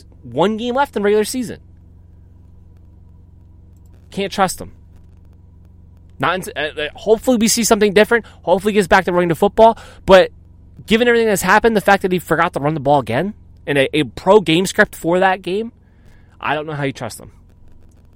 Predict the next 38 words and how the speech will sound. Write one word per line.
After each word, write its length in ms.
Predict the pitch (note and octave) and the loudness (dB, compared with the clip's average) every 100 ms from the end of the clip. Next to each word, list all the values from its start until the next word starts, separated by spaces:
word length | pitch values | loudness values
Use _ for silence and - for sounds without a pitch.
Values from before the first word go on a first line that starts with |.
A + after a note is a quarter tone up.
| _ - - _ - _ _ _ _ _ _ _ _ | _ -20 -20 _ -20 _ _ _ _ _ _ _ _
Dolphins 680 | C3+ E3+ G3+ G#3+ A3 - - | 4 4 2 -2 -2 -6 -10
and 260 | - E3 F3 | -4 -2 -2
the 40 | |
Browns. 440 | D3+ - C3+ A#2 G#2 | -4 -2 -2 -2 -6
Leave 240 | F#3 D4+ | -4 -2
it 140 | D#4+ C4 | -4 -8
to 100 | C4+ | -10
the 120 | C4+ | -2
Dolphins 680 | G3+ G#3 G3+ G#3 G#3+ F#3+ | 2 2 0 -6 -8 -12
to 100 | - | -12
get 220 | D#3 F#3 - | -6 -6 -6
an 120 | D#3 | -4
offense 520 | D#3+ F3+ - F3 E3+ | -2 -2 -2 -6 -8
back 340 | - D#3 D#3 - | -8 -8 -8 -10
on 240 | D3+ C#3+ | -12 -10
track. 320 | C3 D3 G2+ - | -10 -10 -10 -8
So 80 | |
this 100 | F3 | -8
is 60 | A#3+ | -6
what 80 | C#4+ | -8
we 80 | C#4+ | -8
talked 180 | B3 | -8
about 160 | A3+ G#3+ | -8 -10
leading 220 | G3 F#3+ | -8 -6
up 80 | F3 | -6
into 140 | E3+ | -8
the 80 | E3+ | -8
week. 160 | D#3 - | -8 -8
It 40 | D3+ | -10
was 100 | D#3 | -2
gonna 160 | G#3 | 4
go 80 | G#3+ | 4
one 160 | F#3+ G3 | 4 2
of 80 | |
two 120 | - G3 | 0 -2
ways, 240 | A2 G2 | -2 -6
I 60 | G#2+ | -10
said. 300 | - F#2+ | -8 -10